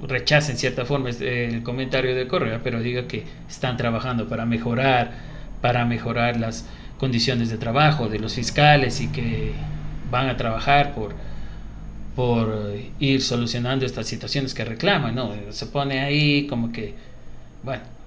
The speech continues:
ya saben, estamos con Metástasis, eh, listos, suena más como amenaza que,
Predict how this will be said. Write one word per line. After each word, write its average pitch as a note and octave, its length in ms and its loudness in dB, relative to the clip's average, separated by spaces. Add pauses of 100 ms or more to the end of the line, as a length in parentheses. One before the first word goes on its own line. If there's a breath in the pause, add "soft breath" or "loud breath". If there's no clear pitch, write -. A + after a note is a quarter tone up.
ya A#2+ 140 -4
saben, B2+ 460 0
estamos A#2+ 360 -4
con A#2+ 120 -6
Metástasis, C#3 880 2
eh, A2 160 -2
listos, C#3+ 560 4
suena D#3 360 2
más C#3+ 240 2
como A2+ 200 0
amenaza C3+ 560 0 (1000 loud breath)
que, G#2+ 800 2